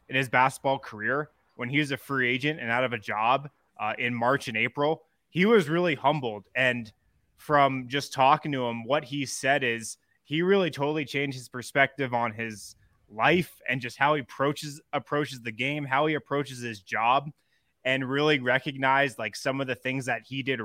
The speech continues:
wrong in the past. Because a big reason why he was a free agent for so long is people and teams were kinda scared off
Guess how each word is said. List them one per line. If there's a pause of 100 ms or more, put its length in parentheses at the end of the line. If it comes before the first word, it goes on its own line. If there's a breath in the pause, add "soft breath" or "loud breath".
wrong
in
the
past. (300)
Because
a
big
reason
why
he
was
a
free
agent
for
so
long (580)
is
people
and
teams
were
kinda
scared
off